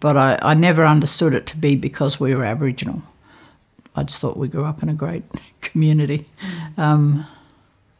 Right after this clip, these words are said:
Speaker 1: yeah, so we were supported in a way. Um, we, we used to come back to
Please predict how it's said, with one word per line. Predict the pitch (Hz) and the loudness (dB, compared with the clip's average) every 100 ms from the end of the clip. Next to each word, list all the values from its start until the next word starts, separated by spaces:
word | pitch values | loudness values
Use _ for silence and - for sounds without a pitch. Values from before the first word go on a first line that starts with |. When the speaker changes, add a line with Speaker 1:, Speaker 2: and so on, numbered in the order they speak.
| _ | _
Speaker 1:
yeah, | - 202 139 | 0 2 2
so | 143 180 156 160 180 - | 0 -2 -2 -2 -6 -4
we | 196 | 2
were | 208 208 | 6 6
supported | 175 - 151 160 151 156 147 | 4 0 0 4 4 4 2
in | 147 | 2
a | 139 | 2
way. | 139 151 190 180 - | 2 2 2 0 0
Um, | 156 151 151 | 0 2 2
we, | 156 156 151 151 - _ _ _ - | 2 2 2 0 -6 _ _ _ -8
we | - 165 | -2 0
used | 151 156 147 - | 2 2 0 -2
to | 151 | -6
come | 151 156 143 | -2 0 2
back | 143 143 - | 2 -2 -6
to | - 135 147 | -2 -2 -2